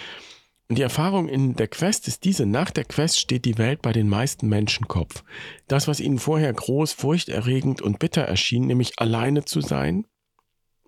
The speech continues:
alleine in der Nacht zu sein, nicht zu essen, nur das Notwendigste zu besitzen und vielleicht auch noch sich in einem Kreis von anderen Menschen zu zeigen, von wildfremden Menschen zu zeigen,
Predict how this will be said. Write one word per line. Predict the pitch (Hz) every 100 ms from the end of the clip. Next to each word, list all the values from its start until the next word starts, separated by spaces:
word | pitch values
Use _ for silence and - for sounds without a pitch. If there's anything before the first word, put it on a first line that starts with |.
| -
alleine | 101 110 117 131
in | 78 110
der | 104
Nacht | 104 123 156 -
zu | - 135
sein, | 131 131 143 170 _ - - - - -
nicht | - 123 156 - -
zu | -
essen, | 131 151 - 156 156 - _ _ _ _ - -
nur | 127 131
das | 127 -
Notwendigste | 131 139 - 117 131 127 - -
zu | -
besitzen | 107 101 131 - - 143 156 _ _ _ - - -
und | - 139
vielleicht | 127 127 123
auch | 90 131
noch | 147 123
sich | 120
in | 123 120
einem | 101
Kreis | 110 - 117 117 - - - - - - _ _ -
von | - 123
anderen | - 127 147 135 131 147 - -
Menschen | 110 139 135
zu | - 117
zeigen, | - 104 131 180
von | 165 117 113
wildfremden | 113 - - 120 -
Menschen | 127 120 - 127
zu | 120
zeigen, | 120 101